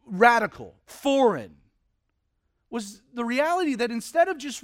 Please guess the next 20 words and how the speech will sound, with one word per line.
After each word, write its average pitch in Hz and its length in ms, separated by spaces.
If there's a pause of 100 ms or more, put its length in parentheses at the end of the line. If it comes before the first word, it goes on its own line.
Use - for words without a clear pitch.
(140)
referencing 226 760
God 170 580 (400)
as, 240 460
as 226 160
the 240 100
father 285 320
of 226 60
the 196 80
children 247 320
of 214 80
Israel, 185 340
which 247 140
is 320 100
something 302 220
you, 262 180 (220)
you 247 120
understood, 240 540
you 220 80
related 226 460
to, 92 360